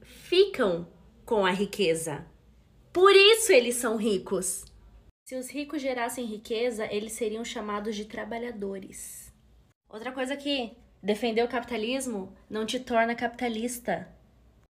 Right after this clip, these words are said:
Pra quem é fã de Titanic, é só você pegar referência. Ali, ó, tava todo mundo no mesmo barco, né? Porém, só uma classe que teve acesso aos botes.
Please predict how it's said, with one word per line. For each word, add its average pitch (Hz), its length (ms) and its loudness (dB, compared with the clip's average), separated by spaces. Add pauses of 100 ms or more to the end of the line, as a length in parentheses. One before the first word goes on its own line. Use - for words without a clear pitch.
Pra 233 80 -6
quem 262 160 0
é 262 60 0
fã 262 160 -4
de - 120 -4
Titanic, 233 840 -2
é 208 140 -2
só 220 140 -2
você 220 200 -4
pegar 240 240 -6
referência. 196 800 -6 (380)
Ali, 220 380 2
ó, 262 160 8
tava 220 200 -2
todo 269 240 -2
mundo 339 220 2
no 349 60 2
mesmo 339 260 0
barco, 214 680 2
né? 220 360 -4 (420)
Porém, 226 840 -2
só - 260 -4
uma 220 160 -4
classe 254 320 0
que - 80 -16
teve 269 200 -4
acesso 285 340 -4
aos 339 160 -2
botes. - 680 0